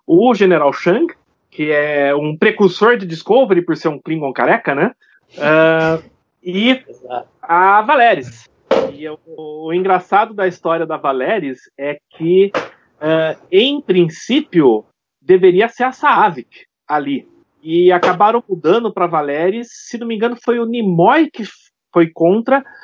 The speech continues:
Speaker 1: porque a Saavik não cometeria o ato de traição. Então criaram um personagem novo. De qualquer forma, eu acho que são dois personagens que enriquecem muito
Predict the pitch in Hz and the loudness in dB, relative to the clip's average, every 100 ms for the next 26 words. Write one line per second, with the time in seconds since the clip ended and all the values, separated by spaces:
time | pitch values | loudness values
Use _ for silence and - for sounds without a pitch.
0 | _ _ 190 180 - - 202 185 202 202 | _ _ 0 2 2 0 2 2 2 -4
1 | 202 190 208 247 262 - 233 220 220 196 | -6 -2 -2 -2 -8 -6 -2 -2 0 -2
2 | 185 196 185 185 180 175 185 190 185 180 | 2 2 2 0 -4 -6 0 0 2 0
3 | 151 120 147 156 160 156 165 175 170 170 | 0 -2 -6 -4 2 2 2 -2 -2 -4
4 | - 170 165 160 175 180 143 123 104 104 | -2 -4 -4 0 0 2 4 2 0 -12
5 | _ - - 139 147 226 233 226 220 190 | _ -20 -20 -14 -2 0 2 0 2 2
6 | 185 - 190 185 170 254 - 208 180 151 | 0 -6 -2 0 2 0 0 -2 -2 -4
7 | 156 175 160 - 175 165 160 - 220 247 | -4 -4 -8 -6 -2 0 0 2 0 0
8 | 240 190 202 226 | -2 2 2 0